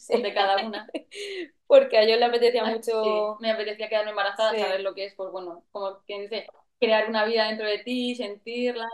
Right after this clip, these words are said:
Speaker 2: y bueno, pues el parto, aunque me daba muchísimo miedo. <laughs>
Speaker 1: Sí. Sí, además es que al poco de conocernos ya, bueno, pues,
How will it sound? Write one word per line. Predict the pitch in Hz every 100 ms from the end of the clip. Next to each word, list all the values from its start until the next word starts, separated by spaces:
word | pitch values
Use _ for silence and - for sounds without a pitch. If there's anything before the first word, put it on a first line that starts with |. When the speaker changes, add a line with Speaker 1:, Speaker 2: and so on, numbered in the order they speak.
| 214
Speaker 2:
y |
bueno, | 202 196 -
pues | 190 190
el |
parto, | - 190 196
aunque | 220 202
me | 185
daba | 185 190 -
muchísimo | - 202 190
miedo. | 190 196 208 233 285
<laughs> | 240 254
Speaker 1:
Sí. | 226 214 202 _ _
Sí, | - 285 285
además | 240 220 233
es | 262
que | 285
al | 214 220
poco | 240
de | 277
conocernos | 269 277 285 277
ya, | 240
bueno, | 247
pues, | 233 214